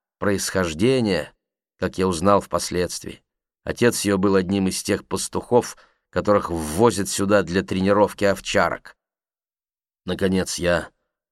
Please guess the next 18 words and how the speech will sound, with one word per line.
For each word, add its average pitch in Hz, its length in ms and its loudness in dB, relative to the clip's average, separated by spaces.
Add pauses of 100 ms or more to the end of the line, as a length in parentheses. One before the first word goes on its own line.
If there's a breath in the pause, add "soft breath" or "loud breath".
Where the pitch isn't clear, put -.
(240)
возвратился 90 840 0
к 73 80 -10
запаркованному 85 1040 0
автомобилю 92 920 -4 (580)
и 147 200 2
не 117 160 4
знаю, 95 540 2
сколько 95 560 0
часов 95 540 0
просидел 92 640 -2
в 85 100 -6
нём, 95 320 2 (440)
скорчившись - 1000 -2
в - 100 -16
темноте, 87 800 -2 (480)
оглушённый 113 1000 4
непривычным 104 1000 0
одиночеством, 98 1080 0